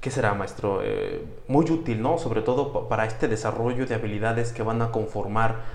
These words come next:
ah, o sea, yo creo que al ser humano, en este caso a lo mejor el estudiante, pero de manera integral.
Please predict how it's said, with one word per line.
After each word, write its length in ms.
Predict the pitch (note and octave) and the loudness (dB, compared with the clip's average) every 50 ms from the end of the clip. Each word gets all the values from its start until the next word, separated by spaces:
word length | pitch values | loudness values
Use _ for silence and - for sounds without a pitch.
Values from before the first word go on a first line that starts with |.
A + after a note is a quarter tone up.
| - - - - - | -4 -4 -2 -2 -2
ah, 140 | - - - - | -2 -2 -2 -2
o 40 | - | 0
sea, 140 | - A#2+ A#2+ | 2 2 0
yo 80 | - | 0
creo 120 | - - - | 0 0 0
que 80 | F#3 | 0
al 60 | D#3+ - | 0 2
ser 160 | - D3 D3 | 4 4 4
humano, 600 | D3+ C3+ A#2+ A#2+ C3 D3+ F#3 G#3+ A3 F#3 C#3 G2+ | 6 6 4 4 4 4 2 2 2 2 2 0
en 160 | F#2+ F#2 G2 | 0 0 0
este 180 | A2+ A#2 A#2+ A#2+ | 0 0 0 0
caso 160 | B2 B2 C3 | 0 0 0
a 40 | A#2+ | 0
lo 40 | A#2+ | 2
mejor 120 | C3+ C3+ | 2 2
el 60 | C#3 | 2
estudiante, 540 | C3 - - - A2+ A2+ A2+ A#2+ B2+ - D3+ | 0 0 -2 -2 0 2 2 2 2 0 0
pero 220 | C#3+ - A#2 A2 G#2+ | 0 0 0 0 2
de 80 | A2 | 2
manera 300 | G#2+ G#2+ G#2+ A2+ A#2 B2 | 2 0 0 0 0 0
integral. 500 | B2 B2+ A2+ A2 G#2 G#2 G2+ G2+ G2 - | 0 0 0 0 0 0 0 0 0 -2